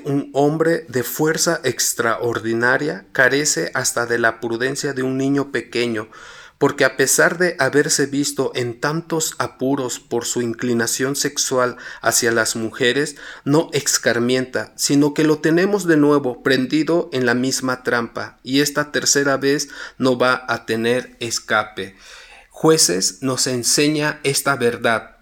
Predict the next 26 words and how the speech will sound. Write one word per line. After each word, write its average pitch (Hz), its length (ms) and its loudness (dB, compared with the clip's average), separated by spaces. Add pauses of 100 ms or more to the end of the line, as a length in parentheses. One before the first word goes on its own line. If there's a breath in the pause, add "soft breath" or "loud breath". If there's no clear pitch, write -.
(120)
los 123 260 2
pasos 170 460 0
para 123 220 0
enfrentar 120 840 -4 (300)
al 117 260 0
pecado. 107 580 -2 (580 loud breath)
El 156 140 2
pecado 196 640 0
nos 147 260 4
obliga 156 640 0
a 143 80 -2
una 165 340 2
constante 147 600 -2
lucha 139 400 -2
que 143 100 -2
debemos 131 540 2
enfrentar 113 920 -4
si - 220 0
no 131 260 2
queremos 156 520 2
correr 123 480 0 (340 loud breath)
el 123 240 4
riesgo 160 640 0
de 123 160 0
una 131 480 0
caída. 120 640 0